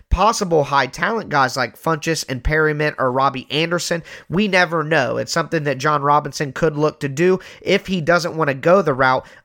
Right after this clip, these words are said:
of getting another wide receiver in the draft. And although Corey Davis's fifth year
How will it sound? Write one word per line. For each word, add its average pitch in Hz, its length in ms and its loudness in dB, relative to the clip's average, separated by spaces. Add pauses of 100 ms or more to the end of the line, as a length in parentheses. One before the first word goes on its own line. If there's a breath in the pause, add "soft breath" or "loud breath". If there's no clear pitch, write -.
of 131 260 -2
getting 156 440 0
another 156 640 2
wide 135 240 2
receiver 147 580 0 (280 loud breath)
in 156 180 2
the 139 80 0
draft. 139 480 2 (120)
And 185 320 0
although 190 540 4 (220 loud breath)
Corey 233 280 2
Davis's 170 540 0
fifth 170 260 -2
year 151 160 2